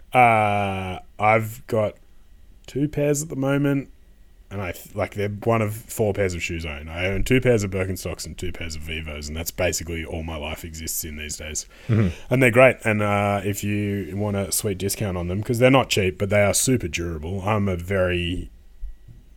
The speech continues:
Speaker 1: hard wearer on my shoes. Being a big dude, I have ripped the shreds out of a lot of pairs of shoes in my life. These are probably the most long-lasting in terms of what they can put up with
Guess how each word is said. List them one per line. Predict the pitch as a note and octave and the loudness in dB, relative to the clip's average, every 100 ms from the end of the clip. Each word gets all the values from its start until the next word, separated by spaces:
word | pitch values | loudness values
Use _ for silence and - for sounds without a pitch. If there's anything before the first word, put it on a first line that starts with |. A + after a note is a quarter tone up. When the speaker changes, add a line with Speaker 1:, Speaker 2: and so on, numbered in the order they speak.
| - - | -10 -6
Speaker 1:
hard | - G#2+ G#2+ G#2+ G#2 | -2 4 6 6 2
wearer | G2 G#2 A2 B2 | 2 4 6 8
on | D3 C3 C#3 | 6 6 4
my | C3+ C#3 | 4 4
shoes. | - C#3+ E3+ A3 - | 4 4 6 4 2
Being | A#2+ A#2 A2+ | -2 0 2
a | G#2+ | 0
big | G#2+ A2 G2+ | 0 -2 0
dude, | A2 A2+ A2+ A2 - - - | 0 2 2 -2 -14 -20 -14
I | F#2+ G#2 | 0 2
have | G2+ F2+ | 2 2
ripped | F#2+ G#2 | -2 -2
the | - | -4
shreds | F#2 - G2 F#2+ | -2 -2 -2 -2
out | G2 G2 | 0 0
of | F#2 | 0
a | |
lot | F2+ F#2+ | -2 0
of | F#2+ | -2
pairs | - F#2 | -2 -4
of | F2+ | -4
shoes | E2+ F#2+ F#2 | -6 -4 -4
in | F#2 | -4
my | F2+ | -4
life. | F2 F2 G2 - - - - - | -4 -4 -4 -6 -16 -20 -20 -14
These | - G2+ G#2 G2+ | -2 2 2 2
are | F#2+ F2+ | 2 2
probably | - A#2+ E3+ E3 | 2 4 4 4
the | B2+ G#2+ | 4 2
most | G2 G2+ - | 2 0 -2
long-lasting | F#2 F#2 F2+ F#2+ G2 - F2+ | -4 -2 0 0 0 -2 -6
in | F2 | -6
terms | - F2+ F2 E2+ | -6 -6 -6 -6
of | E2+ - | -10 -10
what | F#2 F#2 | -8 -6
they | F#2 | -6
can | F2+ F2 | -6 -6
put | G2 | -4
up | E2+ | -6
with | F#2 F2+ - | -6 -10 -10